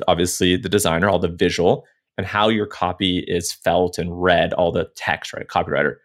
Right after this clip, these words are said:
So those typically are gonna be two different people, right? They're both creative, but designers are very different skill set than copywriters, right?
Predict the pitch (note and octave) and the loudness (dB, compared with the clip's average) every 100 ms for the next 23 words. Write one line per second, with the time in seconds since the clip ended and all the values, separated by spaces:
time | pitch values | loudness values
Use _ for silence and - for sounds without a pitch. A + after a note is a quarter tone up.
0 | _ _ A2 B2+ - C#3 C#3 C#3 A2+ G2+ | _ _ 2 2 2 2 2 4 4 4
1 | F#2+ F#2 - A#2 - - - F2 - - | 2 0 0 0 0 -2 -6 -6 -4 -8
2 | - _ _ - G#2 G#3 C3+ E3+ - - | -8 _ _ 0 4 6 4 2 -2 2
3 | C3+ F2+ G2 - - F#2 - - F#2 F2+ | 4 6 4 2 0 0 -2 -10 -4 0
4 | G#2 G#2 F#2 E2+ A2 G2+ G#2 G2 - - | 2 2 2 0 4 4 6 2 0 -4
5 | F#2 F2 F2+ - F2 E2+ - E2+ - - | -4 -4 -4 -6 -6 -8 -8 -8 -6 -8
6 | - - E2+ G2+ | -8 -2 2 2